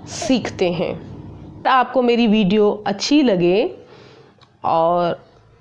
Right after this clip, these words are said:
आप अपनी आरा से आगाह कीजिए कमेंट की सूरत में, और मेरी वीडियो को like कीजिए, share कीजिए and subscribe कीजिए,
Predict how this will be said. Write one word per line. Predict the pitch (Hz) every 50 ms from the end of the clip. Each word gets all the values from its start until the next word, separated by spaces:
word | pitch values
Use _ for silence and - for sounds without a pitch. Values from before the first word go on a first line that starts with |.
| _ _ _ _ _ _ _ -
आप | - 190 190
अपनी | 208 202 196 208 214
आरा | - - 196 196 196 208 233
से | 262 262 - 262 233
आगाह | 202 185 180 208 214 277
कीजिए | - - 233 226 208 170 - 196 208 208 208
कमेंट | 208 208 208 196 196 214 254 277 262
की | - 294
सूरत | 285 - 269 247 233 233 226 233 -
में, | 240 240 240 240 247 262 254 - - - - - - - - - -
और | 196 202
मेरी | 196 202 202 190 214
वीडियो | 208 190 202 185 175 208 202 196
को | 196 208 196
like | 190 180 170 170 208 202 202
कीजिए, | - 254 247 240 208 196 208 220 226 226 226 220
share | 220 - - 226 226 247 269
कीजिए | 247 - 240 233 220 190 180 214 220 220 226 214 -
and | 214 208 196 202
subscribe | 208 - 202 196 202 - - 202 180 165 175 202 202
कीजिए, | - 247 240 233 202 208 220 214 214 220 226